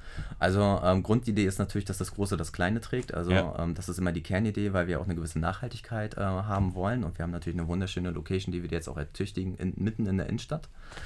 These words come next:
Speaker 1: Ähm, deswegen wäre es einfach nur sinnvoll, das mitzunehmen.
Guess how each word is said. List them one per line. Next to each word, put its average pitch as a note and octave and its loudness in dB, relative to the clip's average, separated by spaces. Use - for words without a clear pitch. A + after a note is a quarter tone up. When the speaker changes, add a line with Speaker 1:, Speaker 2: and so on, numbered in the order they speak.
Speaker 1:
Ähm, F#2+ 8
deswegen G2 6
wäre F#2+ 8
es G2 2
einfach F#2 0
nur F#2 2
sinnvoll, F#2+ 2
das E2 -2
mitzunehmen. C3 0